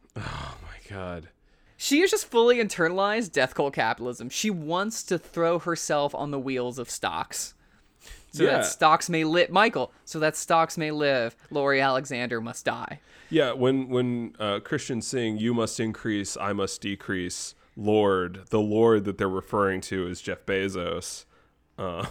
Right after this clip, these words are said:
Speaker 1: <laughs> so it's, that's really what it's all been about. Like, we just need his net worth to go up a few billions, and, and that'll be our Prime delivered crown when we get to Amazon Heaven, which, uh, I don't know, is just a,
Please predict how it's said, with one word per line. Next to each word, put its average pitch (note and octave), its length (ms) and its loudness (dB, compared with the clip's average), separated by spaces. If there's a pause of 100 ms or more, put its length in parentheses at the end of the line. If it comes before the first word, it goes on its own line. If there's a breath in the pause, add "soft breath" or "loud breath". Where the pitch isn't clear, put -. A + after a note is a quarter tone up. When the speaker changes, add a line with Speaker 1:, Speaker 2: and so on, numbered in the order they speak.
Speaker 1:
<laughs> - 100 -20
so - 460 0
it's, - 300 -4 (440 loud breath)
that's A#2 240 2
really A#2+ 260 10
what A2 140 6
it's F#2+ 100 -2
all G2+ 160 6
been G2 140 2
about. F#2+ 460 2
Like, F#2 180 -4
we A2 100 2
just G2+ 180 -2
need G#2 180 0
his A2 320 2
net F#2 200 0
worth F2+ 240 -4
to G2 80 -6
go F2+ 200 0
up F2 120 -6
a F2+ 40 -6
few F2+ 220 -8
billions, F2 640 -6
and, E2+ 240 -6
and F#2 280 -6
that'll A2 260 6
be F#2 380 0 (360 soft breath)
our F2+ 160 2
Prime G2 440 0
delivered F#2 460 -2
crown F2 460 -2
when F2+ 140 -6
we F#2 100 -4
get F2+ 260 -2
to F2 380 -8 (460)
Amazon G#2 480 0
Heaven, F#2 500 -4 (340 soft breath)
which, G2+ 280 -4
uh, F2+ 220 0
I F#2 120 -2
don't F#2 140 -2
know, F2 160 -4
is F2+ 140 -8
just - 260 -8
a, E2+ 220 -4